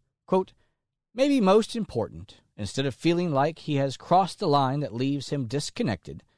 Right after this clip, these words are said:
beyond the love of his parents, he has learned that he's loved unconditionally. His parents didn't give up on him.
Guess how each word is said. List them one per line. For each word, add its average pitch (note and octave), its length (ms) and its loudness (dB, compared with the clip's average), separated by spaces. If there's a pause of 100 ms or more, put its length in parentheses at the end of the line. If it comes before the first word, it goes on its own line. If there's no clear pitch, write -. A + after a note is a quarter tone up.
(800)
beyond A#3 460 4
the A#3 60 0
love G3 200 2
of F#3 120 -6
his F#3 140 -4
parents, - 580 -4 (300)
he G3 120 0
has E3+ 140 4
learned F#3+ 360 2
that E3+ 100 -6
he's F3 360 -4 (200)
loved F#3+ 420 4 (100)
unconditionally. A#3+ 1120 0 (520)
His C3 180 -2
parents D#3+ 360 2
didn't D#3 340 -4
give B2 200 0
up F#3+ 180 2
on B3+ 120 0
him. F#2+ 280 -4